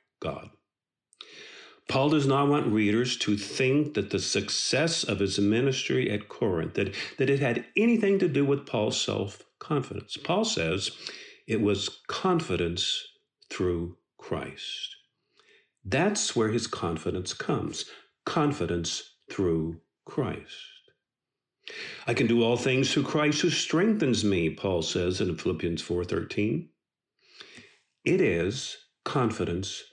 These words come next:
through Christ toward God. It is a confidence that comes from relying completely on God.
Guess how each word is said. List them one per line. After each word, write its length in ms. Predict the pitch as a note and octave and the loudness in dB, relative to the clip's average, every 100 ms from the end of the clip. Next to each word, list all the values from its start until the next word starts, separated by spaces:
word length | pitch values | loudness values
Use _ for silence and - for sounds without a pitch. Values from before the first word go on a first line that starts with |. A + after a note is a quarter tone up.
| - | -12
through 340 | - A2+ C3+ | 0 2 2
Christ 640 | C#3 - G#2+ D#2+ D#2+ - - - _ _ | 0 -2 0 0 0 -2 -6 -12 _ _
toward 520 | - F2 D2 D#2+ F2+ - _ _ _ | -4 -2 0 -2 -4 -12 _ _ _
God. 360 | - A3 - D#2+ - _ _ _ _ _ - - - - - | -2 0 -2 -6 -16 _ _ _ _ _ -20 -20 -18 -16 -2
It 160 | - F3 | 2 4
is 140 | D#3 | 4
a 60 | D#3+ | 2
confidence 920 | - - - - D#3+ A2+ G#2 B2+ - | 0 -2 0 0 0 2 2 2 0
that 200 | - - | -4 -4
comes 560 | - G3+ D#3 C#3 C#3 | -2 2 2 2 0
from 340 | - - A#2 G#2+ | -2 0 0 2
relying 840 | A#2 A2 A2 D#3+ D3 A2+ A2 A2 | 0 2 2 2 2 2 2 0
completely 840 | - C3+ C3+ D3 - F2 F2 F2 G#2 | 0 -2 -2 -6 -4 -2 0 0 0
on 180 | B2 D3 | 2 2
God. 480 | F#3 B3 F#2+ F2+ | 2 0 -2 -4